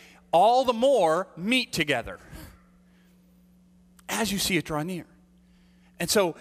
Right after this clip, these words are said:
the, the New Testament writers often get, um, criticized for their imminence, right? They believed that the end was near. They believed Christ was coming back in their lifetime.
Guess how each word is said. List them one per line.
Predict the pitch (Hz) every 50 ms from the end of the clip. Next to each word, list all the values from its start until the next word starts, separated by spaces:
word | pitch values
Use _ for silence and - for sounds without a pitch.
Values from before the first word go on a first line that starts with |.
| - - -
the, | 175 202 208 196 196
the | 165 190 185
New | 180 269 330
Testament | - 392 359 - - 254 208 175
writers | 170 165 160 160 151 143 - -
often | - 151 170 185 185 - 214 196 175 156
get, | 160 160 147 135 120 - -
um, | 147 135 131 123 117 110 101 104 -
criticized | - - 180 165 151 - - 143 117 110 127 - - - - _ _ _ _ _ _ _ _ _ _
for | - - 196 175 170
their | 165 170 156 139 123 - - - - -
imminence, | 214 202 190 170 143 117 95 90 - - - - - -
right? | 143 143 147 156 151
They | 160 190 233
believed | 214 262 262 220 175 170 156 151 160 160 170 - 180 -
that | 180 165
the | 190 - -
end | 139 143 135 143 151
was | 160 151 -
near. | 202 202 156
They | 131 147 165
believed | 160 165 165 175 -
Christ | - - 160 143 -
was | - 151 -
coming | - 156 143 131
back | 143 131 127 -
in | 131 131
their | 127 123
lifetime. | 135 139 143 - - 135 -